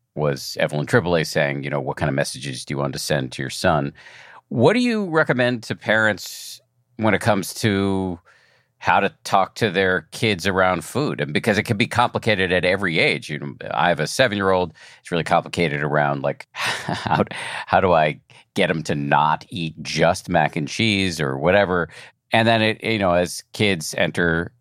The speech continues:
the teenage years, it becomes even more complex, I would imagine. So wh-, what are your guidelines for parents?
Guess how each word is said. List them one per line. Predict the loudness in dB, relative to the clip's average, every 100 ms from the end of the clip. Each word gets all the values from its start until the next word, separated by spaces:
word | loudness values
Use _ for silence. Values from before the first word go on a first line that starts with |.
| _ -6
the | -4
teenage | 0 0 0 -2
years, | -4 -4 -6
it | -10
becomes | -6 -2 -2 -2 -8
even | -6 -4 0
more | 2 2
complex, | -2 -2 -4 -6 -10 -16 -20 -20 _ _
I | -2
would | -2 0
imagine. | 0 0 -2 -2
So | 2 4 2 -2
wh-, | -2 -2 0
what | 0
are | 0
your | 0 -2
guidelines | -4 -2 4 4 4 2 0 -2
for | -8 -10
parents? | -4 -6 -6 -14 -18